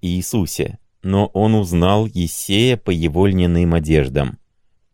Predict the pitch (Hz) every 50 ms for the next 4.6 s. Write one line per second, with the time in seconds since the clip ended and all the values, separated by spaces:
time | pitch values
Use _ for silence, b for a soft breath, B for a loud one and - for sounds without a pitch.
0 | _ _ _ _ _ _ - 90 95 110 107 87 76 71 98 135 135 127 143 127
1 | 107 80 87 92 80 92 113 120 113 - - 87 90 90 90 110 120 - - 104
2 | 98 90 - - 127 135 - - - 110 - - - 104 104 117 127 123 117 -
3 | - 123 107 110 - - - 101 87 82 78 85 98 107 120 107 95 - - 90
4 | 85 - 92 101 123 139 139 135 123 - - -